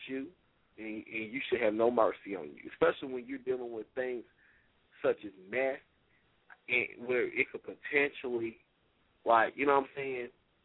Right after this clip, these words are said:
cause harm to your community. I think, like,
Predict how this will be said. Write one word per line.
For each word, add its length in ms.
cause 440
harm 340
to 60
your 160
community. 760
I 120
think, 260
like, 340